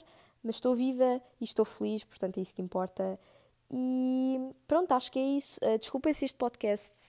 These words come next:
se este podcast, se este episódio foi muito confuso, eu estou muito, muito cansada. Ah, sim, mãe, pai, se estiverem a ouvir isto, sim, estou muito cansada porque não ando a dormir muito, porque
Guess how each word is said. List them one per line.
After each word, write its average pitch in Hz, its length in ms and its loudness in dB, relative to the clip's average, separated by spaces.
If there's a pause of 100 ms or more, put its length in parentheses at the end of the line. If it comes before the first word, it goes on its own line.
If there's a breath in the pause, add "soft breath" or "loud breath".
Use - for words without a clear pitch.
(160)
se - 140 -6
este 185 100 -4
podcast, - 440 -8 (240 loud breath)
se - 160 -6
este 226 160 -4
episódio 214 380 2
foi 208 140 -4
muito 202 160 -6
confuso, 196 520 -4
eu - 60 -4
estou 208 300 -2 (120)
muito, 254 340 -2
muito 233 220 -2
cansada. 175 800 0 (600 loud breath)
Ah, 190 800 2
sim, 233 380 0
mãe, 208 260 2
pai, 190 260 2
se - 60 -4
estiverem 196 320 -2
a 196 40 0
ouvir 190 280 -4
isto, - 180 -12
sim, 180 420 -6
estou 190 220 -4
muito 185 640 -6
cansada 175 640 -6
porque - 220 -16
não 180 80 -4
ando 175 120 -2
a - 20 -4
dormir 170 300 -4
muito, 170 400 -8 (420 loud breath)
porque - 420 -10